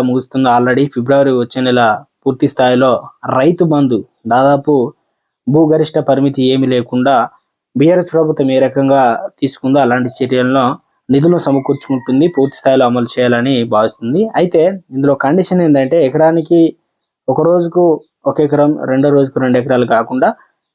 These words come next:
ఫిబ్రవరి యాసంగి సీజన్ పూర్తయ్యేలోపు అందరికీ కూడా డబ్బులు పడుతున్నాయి అంటున్నారు. కాబట్టి సరే, ఇంకెవరికైనా డబ్బులు ఇంకా పడకపోతే,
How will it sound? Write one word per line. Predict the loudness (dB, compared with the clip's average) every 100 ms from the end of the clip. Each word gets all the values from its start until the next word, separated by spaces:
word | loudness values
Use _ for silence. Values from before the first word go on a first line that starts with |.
| _
ఫిబ్రవరి | 0 2 2 2 0 0
యాసంగి | 0 0 -4 0
సీజన్ | 0 2 0
పూర్తయ్యేలోపు | 0 2 2 2 0 0
అందరికీ | 0 0 0
కూడా | 0 0
డబ్బులు | -2 -2
పడుతున్నాయి | -2 -4 -4 -4
అంటున్నారు. | -6 -4 -2 0 0
కాబట్టి | 0 -2 -4 -6 _ _ _ _ -2
సరే, | 2 2
ఇంకెవరికైనా | 0 2 2 2 0 0 0 2 2
డబ్బులు | 0 0 0
ఇంకా | -2 -2 -2 0
పడకపోతే, | -2 -2 -2 -2 0